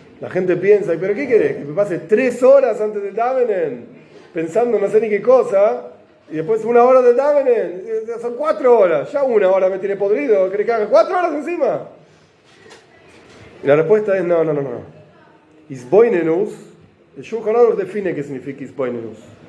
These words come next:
Y Davki justamente antes del Davenen, antes del, del rezo. Antes del rezo, el Shulchan Aruch dice: Una persona tiene que pensar, "Beroime Musakel Beshiflus Adam", la grandeza de Dios y la bajeza del hombre.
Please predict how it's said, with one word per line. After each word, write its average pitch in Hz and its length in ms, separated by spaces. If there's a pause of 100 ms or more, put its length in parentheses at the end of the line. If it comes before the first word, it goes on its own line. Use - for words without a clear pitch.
(480)
Y 123 160
Davki 196 360
justamente 220 720
antes 220 360
del 185 140
Davenen, 156 340
antes 196 200
del, 165 380
del 147 160
rezo. 139 360 (1200)
Antes 202 320
del 180 120
rezo, 208 220
el 208 60
Shulchan 185 220
Aruch 196 240
dice: 190 260
Una 170 140
persona 180 280
tiene 180 180
que 175 80
pensar, 175 320
"Beroime 185 420
Musakel 196 640
Beshiflus 208 540
Adam", 127 380 (640)
la 139 100
grandeza 170 520
de 143 140
Dios 226 380
y 208 40
la 196 60
bajeza 175 420
del 156 140
hombre. 120 240